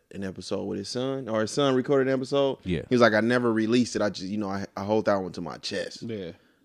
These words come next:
Speaker 1: That's kinda how I felt
Speaker 3: Yeah.
Speaker 1: about this one. Like, I know we, you know what I mean, we, we had to release it, but it was just one of those ones where, like, I know I did it,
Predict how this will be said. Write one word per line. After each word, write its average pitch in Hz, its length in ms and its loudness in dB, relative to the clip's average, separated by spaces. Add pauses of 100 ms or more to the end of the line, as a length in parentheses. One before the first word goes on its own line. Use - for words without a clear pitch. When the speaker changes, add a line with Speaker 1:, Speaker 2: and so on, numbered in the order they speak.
(160)
Speaker 1:
That's - 140 -16
kinda 107 200 -10
how 62 260 -8
I - 40 -12
felt 78 360 -10 (520)
Speaker 3:
Yeah. 90 280 -12
Speaker 1:
about 90 360 -8
this 80 240 -10
one. 50 200 -16
Like, 101 220 -4
I 160 80 6
know 190 200 10
we, 160 140 8
you 165 120 4
know 143 120 8
what 135 60 6
I 135 40 4
mean, 135 220 4
we, 127 200 0
we - 180 -2
had 117 240 2
to 113 80 -4
release 104 420 -2
it, - 180 -8 (1000)
but 104 280 -2
it 101 140 0
was 98 160 -6
just 92 180 -8
one 92 180 -8
of 87 60 -6
those 78 260 -6
ones 65 380 -12
where, 53 340 -14 (1000)
like, - 160 -10
I 87 80 -12
know 85 240 -16
I 82 100 -16
did 87 300 -14
it, 82 160 -16